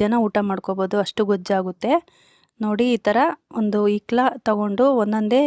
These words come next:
ಎಲ್ಲ ಕಡೆ ತಿರುಗಿಸ್ಕೊಂಡು ನೀಟಾಗಿ ಸುಟ್ಕೊಬೇಕು. ಫ್ರೆಂಡ್ಸ್, ಈ ವಿಡಿಯೋ ಎಂಡ್ವರೆಗೂ ನೋಡಿ, ಎಲ್ಲೂ ಸ್ಕಿಪ್ ಮಾಡಬೇಡಿ. ನಮ್ಮ ಚಾನಲಲ್ಲಿ ಒಳ್ಳೊಳ್ಳೆ ರೆಸಿಪಿ ಇದೆ, ನಿಮಗೆ ಟೈಮ್ ಇದ್ರೆ ಒಂದ್ಸಲ ಚೆಕ್ ಮಾಡಿ. ನೋಡಿ, ಈ ಥರ ನಾಲ್ಕು ಐದು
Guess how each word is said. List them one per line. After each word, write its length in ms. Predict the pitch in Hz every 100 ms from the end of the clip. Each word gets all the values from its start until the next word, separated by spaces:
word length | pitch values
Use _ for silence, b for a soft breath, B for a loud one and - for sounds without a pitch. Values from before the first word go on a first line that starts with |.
| 226
ಎಲ್ಲ 120 | 208 226 -
ಕಡೆ 160 | 214 226 214
ತಿರುಗಿಸ್ಕೊಂಡು 640 | 196 214 - 202 190 254 370 b b b b 220
ನೀಟಾಗಿ 400 | 226 - 208 220 -
ಸುಟ್ಕೊಬೇಕು. 600 | 190 - 208 190 - 214 370 - _ -
ಫ್ರೆಂಡ್ಸ್, 360 | 254 240 247 - - 233
ಈ 20 | 233
ವಿಡಿಯೋ 200 | 214 262 262
ಎಂಡ್ವರೆಗೂ 380 | 214 226 247 247 233
ನೋಡಿ, 160 | 214 226 208
ಎಲ್ಲೂ 160 | 214 226
ಸ್ಕಿಪ್ 240 | 226 - 220
ಮಾಡಬೇಡಿ. 360 | 208 185 185 247
ನಮ್ಮ 120 | 247 208
ಚಾನಲಲ್ಲಿ 420 | 214 214 226 233 262
ಒಳ್ಳೊಳ್ಳೆ 340 | 208 208 214 220 202
ರೆಸಿಪಿ 380 | - 220 220 214
ಇದೆ, 120 | 214 202
ನಿಮಗೆ 260 | 196 190 -
ಟೈಮ್ 220 | 202 226 220
ಇದ್ರೆ 180 | 208 214 196
ಒಂದ್ಸಲ 320 | 196 208 208 -
ಚೆಕ್ 200 | 190 - 202
ಮಾಡಿ. 220 | 180 208 311 _ _ 247
ನೋಡಿ, 240 | 247 240 285
ಈ 20 | 277
ಥರ 100 | 240 262 247
ನಾಲ್ಕು 380 | 214 240 254 277 262
ಐದು 140 | 233